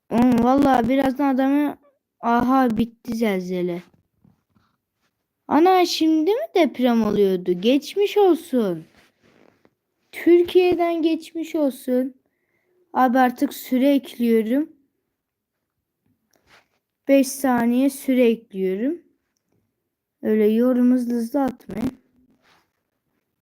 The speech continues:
Hüseyin sağ ol. Ne demek kardeşim? Türkiye, Azerbaycan iç içe gibi bir ülke zaten. Oy verin arkadaşlar anketime.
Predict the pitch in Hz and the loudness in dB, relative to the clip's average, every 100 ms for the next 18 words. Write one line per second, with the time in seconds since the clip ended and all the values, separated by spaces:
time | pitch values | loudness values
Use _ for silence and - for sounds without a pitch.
0 | _ _ _ _ _ _ _ _ _ _ | _ _ _ _ _ _ _ _ _ _
1 | _ _ _ _ _ _ _ _ - - | _ _ _ _ _ _ _ _ -20 -16
2 | - 285 - 277 277 269 - 285 233 247 | -2 -2 2 4 4 2 -2 0 0 0
3 | 330 285 220 - - 233 214 220 226 285 | 0 0 0 -2 -6 -6 -4 -4 -2 -2
4 | 285 294 247 233 240 240 240 240 226 220 | -2 -2 -4 -2 0 0 2 0 0 0
5 | 185 180 220 220 - 240 - - 208 214 | -2 -2 -2 -4 -6 -8 -8 -8 -2 -2
6 | 208 208 196 175 175 180 175 175 185 180 | -2 -6 -2 -2 2 2 2 0 -8 -6
7 | 175 175 226 269 285 _ - - - _ | -6 -6 -4 -4 -4 _ -20 -20 -20 _
8 | _ _ _ _ _ _ _ _ _ _ | _ _ _ _ _ _ _ _ _ _
9 | 117 117 113 113 _ _ _ _ _ _ | _ _ _ _ _ _ _ _ _ _
10 | _ _ - 208 269 339 349 381 381 381 | _ _ 0 4 6 6 4 2 -2 -2
11 | 359 339 330 359 359 349 - 311 302 302 | -2 -6 -6 -6 -4 -6 -6 -8 -6 -4
12 | 294 - 285 277 285 311 | -4 -4 -8 -4 -2 -2